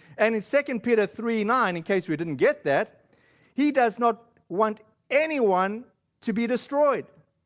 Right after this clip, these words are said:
He wants everyone to repent. Let me just say that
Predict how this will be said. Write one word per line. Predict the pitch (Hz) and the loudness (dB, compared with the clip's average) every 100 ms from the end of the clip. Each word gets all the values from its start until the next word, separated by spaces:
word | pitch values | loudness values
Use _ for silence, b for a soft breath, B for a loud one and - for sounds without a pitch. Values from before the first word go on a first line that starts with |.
| _ _ _ _ - | _ _ _ _ -6
He | 262 | -2
wants | 269 - - - | 0 -2 -6 -2
everyone | 277 311 277 202 202 208 220 - _ _ _ | 0 0 -2 0 0 -2 -6 -16 _ _ _
to | - 247 | -4 -2
repent. | 247 254 247 131 - _ _ _ _ _ _ _ _ _ _ _ _ _ _ _ _ _ _ | 0 0 0 -2 -12 _ _ _ _ _ _ _ _ _ _ _ _ _ _ _ _ _ _
Let | 180 339 | -4 -2
me | 370 | -2
just | 277 254 - - - _ _ 190 | -4 -6 -8 -20 -20 _ _ -20
say | - 247 214 196 | -2 2 2 2
that | 180 170 | 0 0